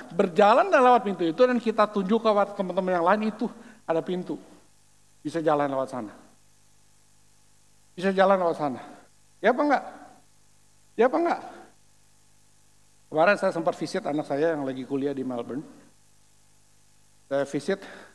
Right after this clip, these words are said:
anak saya yang di Melbourne. Terus saya jalan-jalan di salah satu pasar. Dia bilang di, eh, pasar, pasarnya beda sama kita ya. Pasar dia elit <laughs> gitu. Pasarnya bersih, jualan seafood. Nah, di situ ada satu coffee shop.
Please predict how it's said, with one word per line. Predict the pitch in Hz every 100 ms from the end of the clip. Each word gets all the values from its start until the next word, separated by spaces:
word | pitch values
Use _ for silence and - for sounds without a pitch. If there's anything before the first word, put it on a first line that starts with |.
| _ _ -
anak | 143
saya | 143 139 151 170 - -
yang | 143 139
di | 139
Melbourne. | 131 139 135 185 - - - _ _ _ _
Terus | - 185
saya | 190
jalan-jalan | 156 156 147 143 156 185 165
di | 143 139 135 -
salah | - 139 139
satu | 139 135 160
pasar. | 156 139 - 151 123 107
Dia | 127
bilang | 123 143 143
di, | 131 123 120
eh, | 117 110 110 - - _ _ _ _ _ _
pasar, | 127 - 143 143 123 - - _ -
pasarnya | 135 156 147 170
beda | 156 143 151
sama | 139 135
kita | 139 135
ya. | 120 - - - _ _ _ _
Pasar | - 135
dia | 135 160
elit | 147 156 165 -
<laughs> | -
gitu. | 180 - 156 - - 269 233 170
Pasarnya | - - 143
bersih, | 147 143 - 156 151 143
jualan | 135 123 131
seafood. | 156 139 151 156 - - -
Nah, | 196
di | 180
situ | 180 202
ada | 233 208
satu | 185 185
coffee | 190 180 208
shop. | 190 165 131